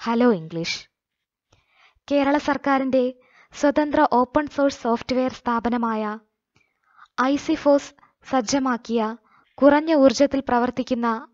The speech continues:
ആശയവിനിമയ ശൃംഖലയാണ് ലോറ.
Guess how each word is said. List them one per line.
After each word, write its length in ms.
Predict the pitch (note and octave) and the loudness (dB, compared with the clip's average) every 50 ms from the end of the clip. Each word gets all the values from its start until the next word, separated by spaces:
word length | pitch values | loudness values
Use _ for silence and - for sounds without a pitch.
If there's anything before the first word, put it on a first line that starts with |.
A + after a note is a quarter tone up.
| _ - | _ -4
ആശയവിനിമയ 680 | A3 B3 B3 - - D4 C#4+ A#3 B3 A#3 A#3 A#3+ B3 B3 | -2 -2 -2 0 0 0 0 0 0 -2 -2 -2 -4 -2
ശൃംഖലയാണ് 840 | - - A#3 A3+ A3 A3+ A#3 A#3+ B3 A3+ G#3 F#3+ F#3+ F3+ F#3 G3 - _ _ _ _ _ _ _ _ _ _ - | -2 -4 -4 -4 -4 -4 -4 -2 -2 -2 -4 -6 -6 -8 -10 -12 -16 _ _ _ _ _ _ _ _ _ _ -2
ലോറ. 320 | G3+ F#3+ F#3+ F#3 F3+ E3+ | 2 2 4 4 2 0